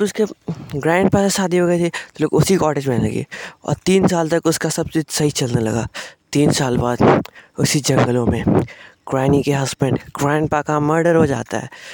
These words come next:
मर्डर होने के बाद अब ज़्यादा कुछ हो नहीं सकता था। ग्रैनी बहुत उदास थी और उसने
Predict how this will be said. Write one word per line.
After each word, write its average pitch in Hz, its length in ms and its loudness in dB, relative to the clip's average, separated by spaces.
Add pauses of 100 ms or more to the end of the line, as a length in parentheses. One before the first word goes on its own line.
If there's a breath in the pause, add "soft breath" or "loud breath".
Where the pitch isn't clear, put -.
(220 loud breath)
मर्डर 165 260 2
होने 190 240 2
के 190 80 2
बाद 190 180 2
अब 190 120 2 (120)
ज़्यादा 180 240 -2
कुछ 185 220 -2
हो 180 120 2
नहीं 180 100 0
सकता 156 180 -8
था। 156 160 -10 (380 loud breath)
ग्रैनी 175 360 -2
बहुत 160 340 -6
उदास 127 300 -2
थी 147 240 -6 (360 loud breath)
और 113 180 -2
उसने 175 300 0